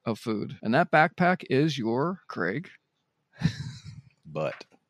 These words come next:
Speaker 1: <laughs> That's right.
Speaker 2: Baby got back.
Speaker 1: It's your, it's your behind. <laughs> That is,
Speaker 2: Mm-hmm.
Speaker 1: from my perspective, God's way of, uh, giving us an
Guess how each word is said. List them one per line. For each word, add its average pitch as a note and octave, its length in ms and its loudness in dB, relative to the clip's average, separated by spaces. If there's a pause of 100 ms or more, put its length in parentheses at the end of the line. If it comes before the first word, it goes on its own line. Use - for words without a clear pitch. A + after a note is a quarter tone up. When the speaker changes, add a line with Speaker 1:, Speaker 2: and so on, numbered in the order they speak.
(180)
Speaker 1:
<laughs> - 400 -20
That's - 480 6
right. - 80 2
Speaker 2:
Baby F2+ 220 4
got E2+ 240 2
back. D#2+ 260 4
Speaker 1:
It's - 100 -4 (640)
your, D3+ 120 8
it's D#3+ 140 4
your E3 140 8
behind. D3 1160 8
<laughs> F#3 420 -8
That C#3 260 8
is, A#2+ 520 6
Speaker 2:
Mm-hmm. F2+ 220 -4 (400)
Speaker 1:
from C#3 220 4
my D#3+ 140 10
perspective, B2+ 640 2
God's A#2 420 2
way A2 340 0
of, G#2+ 340 -4 (460)
uh, G#2 220 0 (240)
giving C#3+ 280 6
us C3+ 180 4
an A#2+ 140 2